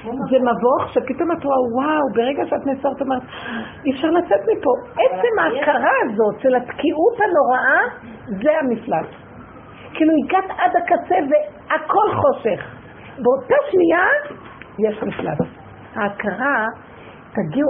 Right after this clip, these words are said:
Speaker 2: עד הסוף לראות, תתייאשו, עד שיתייאשו מן הגאולה. התייאשות.
Speaker 1: אבל
Speaker 2: אין
Speaker 1: אפשר
Speaker 2: לזה, אין
Speaker 1: להשתגע,
Speaker 2: תקנה
Speaker 1: לא?
Speaker 2: פה, אין תקנה.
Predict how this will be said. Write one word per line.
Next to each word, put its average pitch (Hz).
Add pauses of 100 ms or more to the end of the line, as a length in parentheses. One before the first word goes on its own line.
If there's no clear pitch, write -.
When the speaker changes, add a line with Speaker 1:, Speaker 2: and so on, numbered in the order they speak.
Speaker 2:
עד 294 (100)
הסוף 190
לראות, 185
תתייאשו, 214 (100)
עד 294
שיתייאשו 226
מן 202
הגאולה. 160 (720)
התייאשות. - (560)
Speaker 1:
אבל 403
Speaker 2:
אין 339
Speaker 1:
אפשר 330
Speaker 2:
לזה, 294
אין 311
Speaker 1:
להשתגע, 302
Speaker 2:
תקנה 214
Speaker 1:
לא? 214
Speaker 2:
פה, 196
אין 202
תקנה. 190